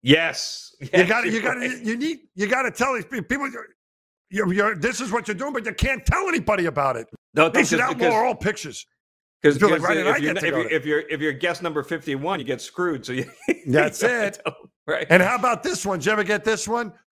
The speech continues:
Speaker 2: "Well, if my mother can't go, I'm not going." Did you hear
Speaker 1: Yes,
Speaker 2: that
Speaker 1: of
Speaker 2: one?
Speaker 1: course, of
Speaker 2: You ever
Speaker 1: course,
Speaker 2: get
Speaker 1: get
Speaker 2: that
Speaker 1: that
Speaker 2: one?
Speaker 1: one.
Speaker 2: If
Speaker 1: Oh, yeah.
Speaker 2: so-and-so's
Speaker 1: "I'm
Speaker 2: not
Speaker 1: not
Speaker 2: going,
Speaker 1: going if so-and-so
Speaker 2: I'm not
Speaker 1: can't go."
Speaker 2: going. Right,
Speaker 1: Yeah.
Speaker 2: exactly.
Speaker 1: Oh,
Speaker 2: You
Speaker 1: it's
Speaker 2: get
Speaker 1: such
Speaker 2: that
Speaker 1: a
Speaker 2: one?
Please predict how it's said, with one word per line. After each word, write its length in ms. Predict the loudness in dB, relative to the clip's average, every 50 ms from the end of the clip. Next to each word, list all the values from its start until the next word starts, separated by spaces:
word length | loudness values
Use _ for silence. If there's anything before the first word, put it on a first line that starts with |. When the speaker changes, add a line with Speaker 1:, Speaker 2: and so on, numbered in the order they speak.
| _ _
Speaker 2:
"Well, 280 | 2 2 4 4 2 -2
if 140 | -6 -4 -2
my 220 | -2 -2 -2 -2
mother 360 | -2 0 0 0 0 -2 -6
can't 340 | -6 -4 -4 -4 -4 -4 -2
go, 340 | 0 0 2 2 0 -2 -4
I'm 320 | -2 -2 -2 -2 -2 -2
not 240 | -2 -2 -4 -4 -4
going." 320 | -4 -2 -2 -2 -4 0
Did 80 | 4 4
you 60 | 6 6
hear 60 | 6 4
Speaker 1:
Yes, 80 | 4 2
Speaker 2:
that 120 | 2 0
Speaker 1:
of 80 | -2 -2
Speaker 2:
one? 100 | -2 -2
Speaker 1:
course, 300 | -2 -2 -4 -4 -8 -10
of 140 | -8 -2
Speaker 2:
You 60 | 0 0
ever 80 | 0
Speaker 1:
course, 60 | 0
Speaker 2:
get 80 | 0 0
Speaker 1:
get 60 | 0 0
Speaker 2:
that 60 | 0
Speaker 1:
that 100 | 0 0
Speaker 2:
one? 100 | -2 -2
Speaker 1:
one. 80 | -2 -2
Speaker 2:
If 60 | -2
Speaker 1:
Oh, 60 | -2
yeah. 140 | -2 -4 0
Speaker 2:
so-and-so's 560 | 2 2 2 2 2 -2 -4 -4 -2 0 2 4
Speaker 1:
"I'm 120 | 4 4
Speaker 2:
not 60 | 2 2
Speaker 1:
not 140 | 0 0
Speaker 2:
going, 120 | 2 2 2
Speaker 1:
going 140 | 2 2 0
if 120 | -2 -2
so-and-so 380 | 0 0 2 4 4 4 4 4
Speaker 2:
I'm 60 | 2
not 60 | 0
Speaker 1:
can't 200 | -2 -2 -2 -2
go." 80 | -2 -2
Speaker 2:
going. 300 | 0 -2 -2 -4 -8 -12 -14 -16 -18 -20 -20 _ _ _
Right, 180 | 4 4 6 6
Speaker 1:
Yeah. 60 | 4
Speaker 2:
exactly. 460 | 4 2 2 0 -2 -2 -4 -6 -4 -2
Speaker 1:
Oh, 40 | -2
Speaker 2:
You 60 | -2
Speaker 1:
it's 80 | -2
Speaker 2:
get 80 | -2 -2
Speaker 1:
such 80 | -2 -2
Speaker 2:
that 100 | -2 -2
Speaker 1:
a 60 | -2
Speaker 2:
one? 60 | -2